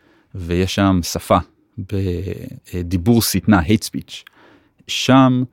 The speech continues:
הטכנולוגיה עצמה של איי איי, של להבין מה,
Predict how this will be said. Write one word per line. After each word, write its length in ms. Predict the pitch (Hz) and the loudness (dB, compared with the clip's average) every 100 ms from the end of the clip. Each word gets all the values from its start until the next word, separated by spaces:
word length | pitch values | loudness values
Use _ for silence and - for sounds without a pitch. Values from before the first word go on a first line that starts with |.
| _ _ _ _ _ _ _ _ _ - | _ _ _ _ _ _ _ _ _ -4
הטכנולוגיה 1080 | 95 87 82 _ - 92 101 92 117 120 90 | 0 0 -2 _ -8 -2 2 4 6 6 2
עצמה 400 | - - 107 107 | 0 2 4 4
של 220 | 95 85 - | 0 -2 0
איי 220 | 104 98 | 4 4
איי, 220 | 101 92 | 4 0
של 240 | - 90 | -2 -4
להבין 720 | 87 85 85 80 98 107 82 82 | -2 -2 -4 -2 2 2 2 0
מה, 480 | 92 113 120 117 | 2 2 2 0